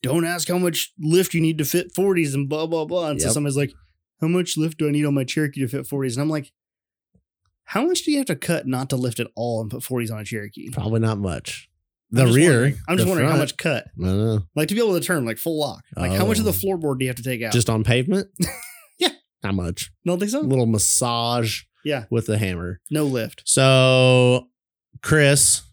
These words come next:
Speaker 2: was on my cool list. He's not anymore 'cause he wants to bring up Jeep colors.
Speaker 1: Is that Willie? <laughs>
Speaker 2: And then Rick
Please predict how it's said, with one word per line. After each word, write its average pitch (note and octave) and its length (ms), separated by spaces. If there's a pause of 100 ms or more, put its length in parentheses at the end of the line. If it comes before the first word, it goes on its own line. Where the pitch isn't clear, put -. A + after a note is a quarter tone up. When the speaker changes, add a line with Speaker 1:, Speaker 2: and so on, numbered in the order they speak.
(640)
Speaker 2:
was A#2+ 260
on A#2 140
my G#2 120
cool A#2+ 320
list. G#2+ 320
He's A#2+ 160
not G#2+ 220
anymore G2 480
'cause G#2 180
he G#2+ 80
wants G#2+ 280
to - 80
bring G2+ 200
up G2 140
Jeep A2 260
colors. F#2 360 (100)
Speaker 1:
Is - 60
that C3+ 120
Willie? C3 200 (200)
<laughs> E4 1200 (1800)
Speaker 2:
And A2+ 560
then A2 460
Rick B2+ 420